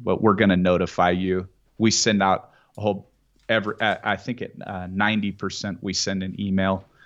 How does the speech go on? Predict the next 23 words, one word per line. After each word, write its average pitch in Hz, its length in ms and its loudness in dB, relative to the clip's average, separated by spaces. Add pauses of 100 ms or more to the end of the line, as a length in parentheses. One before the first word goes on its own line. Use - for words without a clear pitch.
(380)
Um, 90 400 -4 (260)
but 101 140 4
if - 120 2
you 113 80 6
didn't 104 280 4
get 101 200 2
that 90 240 2
email 95 600 -2
and 95 200 -4
you 95 100 0
did 110 260 4
end 104 200 2
up 98 180 -2
going 104 320 0
over, 92 500 0 (320)
if 113 240 0
you 131 320 4
upgrade 117 640 0
any 113 220 0
time 101 580 0 (600)
in 101 500 -2 (1400)
that 110 340 0
thirty-day 104 720 -2